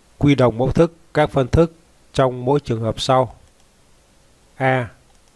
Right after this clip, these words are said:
B. Rồi, để làm bài tập này thì trước hết là các em nhớ lại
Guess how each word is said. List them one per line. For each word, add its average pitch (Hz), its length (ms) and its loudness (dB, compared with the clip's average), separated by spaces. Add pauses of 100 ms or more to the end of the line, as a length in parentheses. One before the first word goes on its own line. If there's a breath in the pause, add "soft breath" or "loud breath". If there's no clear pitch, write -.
(540)
B. 127 120 -4 (2250 soft breath)
Rồi, 135 180 2
để 123 160 0
làm 127 200 -2
bài 127 120 0
tập 123 160 -4
này 123 280 0
thì 127 140 -10
trước - 220 -6
hết 180 140 2
là 151 100 -4
các 143 140 -2
em 135 120 -2
nhớ 135 220 2
lại 156 220 0